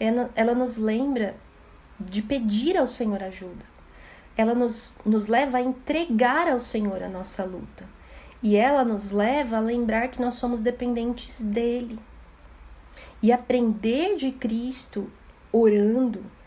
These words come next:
pedindo ao Senhor, é ser transformado à imagem dele. E adoração. Porque quando eu adoro, eu agradeço por quem Deus é, eu relembro quem ele é e eu recalibro o meu coração para aquilo que nós falamos no início,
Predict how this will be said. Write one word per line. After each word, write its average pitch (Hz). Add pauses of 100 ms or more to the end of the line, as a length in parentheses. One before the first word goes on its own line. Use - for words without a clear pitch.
(220)
pedindo 247
ao 240
Senhor, 220
é 254
ser 269
transformado 220
à 190
imagem 185
dele. 180
E 233
adoração. 233 (480)
Porque 240 (240)
quando 254
eu 262
adoro, 208
eu 220
agradeço 220 (400)
por 220
quem 247
Deus 220
é, 185 (380)
eu 226
relembro 226
quem 277
ele 208
é 185
e 214
eu 214
recalibro 214
o -
meu 190
coração 208 (600)
para 208
aquilo 202
que 202
nós 196
falamos 190
no 196
início, 185